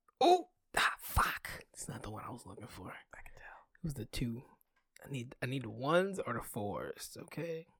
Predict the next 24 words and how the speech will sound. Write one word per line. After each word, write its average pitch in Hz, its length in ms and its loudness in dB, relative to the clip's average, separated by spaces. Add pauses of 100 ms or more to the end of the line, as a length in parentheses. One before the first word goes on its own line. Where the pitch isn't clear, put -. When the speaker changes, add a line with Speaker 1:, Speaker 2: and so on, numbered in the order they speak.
(280)
Speaker 1:
'Cause - 100 0
I 208 60 6
don't 240 100 -2
know 240 80 4
where 220 160 0
the 220 60 -2
fuck - 260 -4
she's 185 140 2
hiding 151 280 2
four - 300 -6
at. - 220 -10 (140)
Four 254 220 6
is 208 100 2
a 147 60 2
big 135 260 2
ass 95 320 -2
number, 95 280 -8
okay? 165 260 -6
We're 180 160 -2
just 139 120 -6
gonna 104 140 -8
split - 280 -6
this - 220 -6
one. - 160 -10